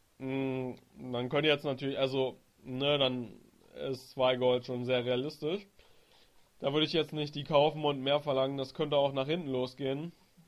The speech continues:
Das wäre ein Schuss in den, äh, Ofen sozusagen, wie man manchmal auch sagt.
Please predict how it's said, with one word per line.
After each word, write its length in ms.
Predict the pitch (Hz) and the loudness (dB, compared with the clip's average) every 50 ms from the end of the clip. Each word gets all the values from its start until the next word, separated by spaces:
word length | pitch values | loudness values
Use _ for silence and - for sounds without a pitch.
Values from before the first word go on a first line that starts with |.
| - - _ _ _ _ _ - _ _ _ _ - | -20 -20 _ _ _ _ _ -20 _ _ _ _ -10
Das 160 | 123 127 117 | -10 -8 -4
wäre 120 | 131 143 143 | -2 0 0
ein 100 | 147 143 | 0 -2
Schuss 260 | - - 160 156 - | -2 -2 -2 -2 -2
in 100 | 160 147 | -4 -2
den, 380 | 143 139 139 131 127 127 123 | 0 0 0 -2 -2 -4 -4
äh, 40 | 123 123 | -2 -2
Ofen 540 | 120 120 117 120 156 185 202 196 143 127 120 | 0 -2 -2 0 0 -2 -2 -2 -4 -4 -4
sozusagen, 520 | 123 123 120 131 123 127 127 127 131 131 135 | -4 -4 -4 -2 0 2 4 4 2 0 -2
wie 60 | 139 | -4
man 160 | 135 135 135 | -4 -4 -4
manchmal 360 | 135 139 135 - - 143 143 | -4 -6 -8 -8 -6 -6 -6
auch 40 | 143 | -4
sagt. 380 | 139 143 143 151 180 190 - | -2 -2 -2 -2 -2 -6 -10